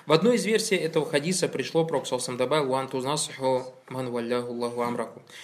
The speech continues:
Также, чтобы вы проявляли искреннее отношение по отношению к тому, кому Аллах дал власть над вами.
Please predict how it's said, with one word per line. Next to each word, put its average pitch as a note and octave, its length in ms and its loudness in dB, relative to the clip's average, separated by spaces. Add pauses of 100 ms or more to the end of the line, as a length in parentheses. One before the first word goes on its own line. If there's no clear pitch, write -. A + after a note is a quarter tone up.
(200)
Также, E3 340 4
чтобы C3 300 2
вы D#3 120 2
проявляли C#3 520 2 (100)
искреннее D#3 460 2
отношение C#3+ 560 -2
по B2+ 100 -2
отношению B2 480 -6
к - 60 -16
тому, C3 240 0
кому B2 260 -4
Аллах B2 320 -4
дал A#2 160 -6
власть A#2 380 -10
над A2 160 -10
вами. A2 240 -10